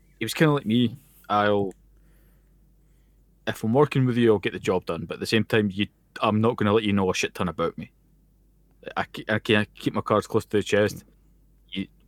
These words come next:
at arm's, I keep everyone at an arm's length, and that's what Joel did in the first game. So kinda that, that was my way into the game. And, uh, the game itself kinda opened itself up 'cause you're fighting, uh, infected. You learn a bit more about the world. The world itself is, it's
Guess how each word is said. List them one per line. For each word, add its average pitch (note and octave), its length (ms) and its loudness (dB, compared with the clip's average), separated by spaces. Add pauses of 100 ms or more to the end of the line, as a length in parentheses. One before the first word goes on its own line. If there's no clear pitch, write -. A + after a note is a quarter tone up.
(420)
at G#2+ 140 0
arm's, A#2 320 2
I - 140 -4
keep - 200 0
everyone A2 280 4
at - 80 -4
an G2+ 80 -2
arm's F#2+ 240 -2
length, F#2+ 200 -2
and F#2 100 -4
that's G#2+ 140 -2
what F#2+ 120 -10
Joel G#2+ 200 2
did F#2+ 200 -2
in F#2+ 60 -4
the F2 60 -10
first G2 220 -4
game. F2+ 140 -6
So F2 80 -8
kinda G#2 240 -4
that, G2 180 -2 (100)
that G2+ 100 -4
was F2 120 -10
my G2 60 -2
way F#2 160 -2
into F#2+ 160 -8
the F#2+ 80 -6
game. F#2+ 260 0 (840)
And, F#2 160 2
uh, F#2 260 4 (400)
the G#2+ 100 -6
game A2 240 2
itself A2 220 -2
kinda F#2+ 240 -2 (140)
opened G2+ 260 -2
itself G2 300 -2
up G2 160 -4
'cause F#2 180 -2
you're F#2+ 80 0
fighting, F2 500 -4 (160)
uh, F2+ 40 -4
infected. A2 720 0
You G2 80 2
learn F#2+ 160 0
a F#2 40 -2
bit F#2+ 160 -2
more F#2+ 200 0
about F2+ 200 -4
the - 60 -8
world. G2 360 2
The F#2+ 80 -2
world G2+ 260 -2
itself F#2 460 -2
is, E2+ 240 -10 (1500)
it's - 400 -8